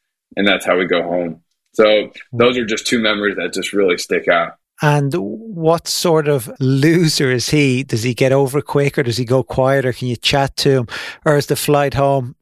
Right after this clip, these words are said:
Speaker 2: complete silence? You <laughs> sit down the back and he's in first class.
Speaker 1: No, he, he takes things remarkably well.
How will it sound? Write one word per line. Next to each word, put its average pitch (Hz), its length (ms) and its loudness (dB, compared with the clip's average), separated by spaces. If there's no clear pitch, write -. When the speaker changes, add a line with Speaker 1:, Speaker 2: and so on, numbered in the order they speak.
Speaker 2:
complete 139 500 0
silence? 135 500 0
You 147 160 2
<laughs> - 180 0
sit 190 200 0
down 160 300 2
the 139 100 -2
back 147 380 0
and 135 100 -8
he's 143 220 0
in 139 100 2
first 147 340 0
class. 127 480 -2
Speaker 1:
No, - 160 2
he, 160 400 0
he 170 320 -2
takes 151 300 0
things 127 320 -2
remarkably 104 760 0
well. 87 380 0